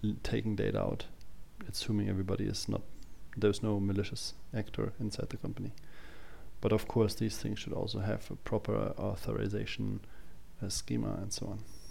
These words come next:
What additional values should be considered when developing tools for internal use? I don't know, but I would really like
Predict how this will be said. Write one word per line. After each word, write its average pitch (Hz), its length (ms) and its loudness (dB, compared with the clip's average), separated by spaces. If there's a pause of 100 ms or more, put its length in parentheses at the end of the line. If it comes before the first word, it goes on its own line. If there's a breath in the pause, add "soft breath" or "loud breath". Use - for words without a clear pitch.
(960 loud breath)
What 170 140 10
additional 147 360 10
values 110 240 8
should 101 100 -2
be - 80 -2
considered 110 380 2
when 104 120 4
developing 104 320 2
tools 104 160 0
for - 100 -2
internal 101 260 0
use? - 220 -4 (4000 loud breath)
I 123 100 12
don't 151 140 12
know, 127 180 12
but 120 240 8
I 123 60 12
would 120 200 10
really 131 200 12
like 117 380 10